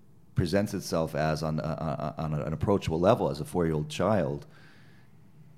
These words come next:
it holds up and counts as that. And it doesn't matter if you can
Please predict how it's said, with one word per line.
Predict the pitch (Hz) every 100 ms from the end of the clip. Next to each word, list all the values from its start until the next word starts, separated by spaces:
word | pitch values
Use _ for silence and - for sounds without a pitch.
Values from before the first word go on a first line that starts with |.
| -
it | 98 92
holds | 117 110 80
up | 113 95 -
and | 85 85
counts | 113 120 - -
as | 73
that. | 80 69 -
And | 85
it | 80
doesn't | 82 92 90
matter | 85 101 104 67 - - - -
if | 180 -
you | 87 80
can | - 80 78